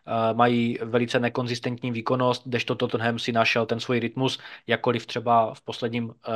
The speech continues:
zápase podlehli Wolves jedna dva, tak pořád drží ty trumfy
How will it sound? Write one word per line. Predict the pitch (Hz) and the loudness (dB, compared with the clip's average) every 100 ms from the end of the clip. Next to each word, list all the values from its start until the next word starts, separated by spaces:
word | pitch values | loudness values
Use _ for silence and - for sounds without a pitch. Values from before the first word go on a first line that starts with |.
| 113 | -4
zápase | 123 113 117 117 - 117 | -2 0 0 0 -2 -4
podlehli | 120 113 117 120 117 - - | -4 0 0 2 -2 -6 -18
Wolves | 120 117 127 120 - | -8 -4 -4 -4 -4
jedna | 117 123 | -2 0
dva, | 110 113 117 - - | 4 6 4 0 -6
tak | - 110 | -4 -2
pořád | - 117 123 117 | -2 2 4 2
drží | 123 117 104 120 | -2 -8 -6 -4
ty | 127 | -4
trumfy | 120 117 117 120 117 | -4 -6 -4 -2 -4